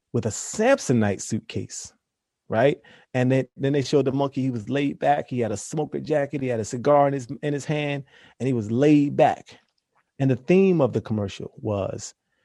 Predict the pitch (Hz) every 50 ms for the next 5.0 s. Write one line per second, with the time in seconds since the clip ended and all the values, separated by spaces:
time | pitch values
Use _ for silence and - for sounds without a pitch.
0 | _ _ _ - - 113 113 117 110 110 - 151 165 160 151 156 151 - _ _
1 | _ _ _ _ _ - - 160 143 - - 117 113 110 - - 135 123 117 -
2 | - 107 104 107 101 101 113 110 104 95 92 - - 104 101 110 110 110 - 113
3 | 104 - - 104 98 98 101 107 - 135 135 117 110 98 - - 95 87 90 92
4 | - - - _ _ _ _ _ - 208 190 175 180 165 165 151 - - 78 -